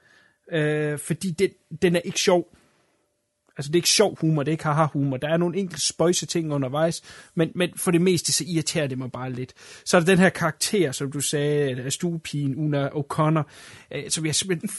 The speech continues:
hader. Hold kæft, hvor er hun træls. Jeg lander på en positiv side, fordi at den har, øh, øh, de her, øh, altså gotiske aner, som er fedt for den her tid af.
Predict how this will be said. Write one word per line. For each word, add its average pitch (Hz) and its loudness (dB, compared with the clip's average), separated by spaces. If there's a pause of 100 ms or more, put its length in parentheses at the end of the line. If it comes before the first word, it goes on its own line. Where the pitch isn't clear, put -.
(520)
hader. 233 0 (580)
Hold 208 2
kæft, - -2
hvor 170 4
er 160 6
hun 151 4
træls. 156 2 (1300)
Jeg 202 6
lander 226 6
på - 4
en 196 4
positiv 226 0
side, 202 0 (220)
fordi 202 -2
at 165 -2
den 170 4
har, 151 2 (140)
øh, 147 0
øh, 139 -2 (100)
de 180 -4
her, 143 0
øh, 127 -4
altså 147 -6
gotiske 147 -4
aner, 156 0
som 143 -6
er 151 -4
fedt - 0 (220)
for - -2
den 156 2
her 135 0
tid 139 -2
af. 123 -10